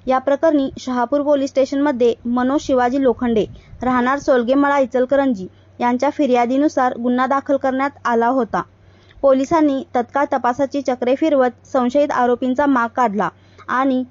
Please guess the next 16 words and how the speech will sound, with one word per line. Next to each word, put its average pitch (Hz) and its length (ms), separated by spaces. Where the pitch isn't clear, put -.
दोन 277 280
दिवसातच 294 840
चो-, 233 260
चोरीस 269 340
गेलेला 269 300
संपूर्ण 269 420
मुद्देमाल 269 460
जप्त 247 300
करण्यात 262 340
यश 247 260
मिळवले. 208 360
या 262 140
प्रकरणी 294 500
सूरज 269 480
महादेव 254 420
पाटील, 233 460